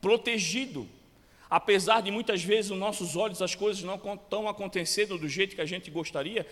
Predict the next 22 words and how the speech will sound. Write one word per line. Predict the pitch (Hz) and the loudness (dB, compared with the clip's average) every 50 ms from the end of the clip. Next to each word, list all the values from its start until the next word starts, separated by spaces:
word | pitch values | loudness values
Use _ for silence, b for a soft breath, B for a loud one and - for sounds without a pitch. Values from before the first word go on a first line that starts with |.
| B B B B | B B B B
as | B 180 180 - | B 2 2 2
coisas | - - 220 220 202 190 190 | 4 4 4 6 4 2 0
não | 190 196 214 | 0 -2 -2
aca-, | 208 208 - 180 - - - | -2 0 0 0 0 -2 -4
não | 190 170 175 185 | -8 -6 -6 -4
se | 214 - - 226 | -4 0 2 2
acabam | 190 185 - - - 214 226 247 262 262 254 226 196 | 2 2 0 -2 0 2 2 4 4 2 2 -2 -6
por, | 160 - 180 180 170 - - - | -4 -4 -4 -6 -6 -8 -10 -10
por | - 180 170 - | -8 -8 -4 -2
completo | 180 185 170 - - 190 233 262 247 - 208 185 - B B B B B | 0 0 0 0 0 0 0 0 0 -2 -4 -6 -6 B B B B B
pela | - 220 226 214 | 0 2 2 2
sua | 214 - 240 240 | 2 2 2 0
presença | 233 - 240 233 226 208 170 165 220 269 302 - 254 | 2 2 2 2 2 2 0 0 0 0 0 -2 -2
naquele | 226 190 - 180 160 | -4 -4 -2 -2 -2
lugar, | 147 143 135 117 104 95 - - - - - - - _ _ _ _ _ _ _ b b b b b b | -2 -2 -2 -2 -4 -6 -6 -12 -20 -20 -20 -20 -20 _ _ _ _ _ _ _ b b b b b b
pela | 185 185 196 | 2 4 4
responsabilidade | 175 190 208 196 - - 208 196 - - 214 202 196 180 170 147 175 196 202 202 - - - - - | 4 4 2 0 0 -2 -4 -2 0 2 2 2 2 0 -2 -2 0 2 2 2 2 0 -4 -10 -8
no-, | 151 151 147 117 | -8 -6 -6 -4
nossa | 127 151 175 226 254 - - 196 | -2 0 2 2 2 2 0 0
de | 160 165 | 0 0
ser | 160 - 208 208 202 | 0 2 2 2 2
sal, | - - - 226 233 302 233 123 - - | 2 0 0 0 0 0 -2 -6 -8 -12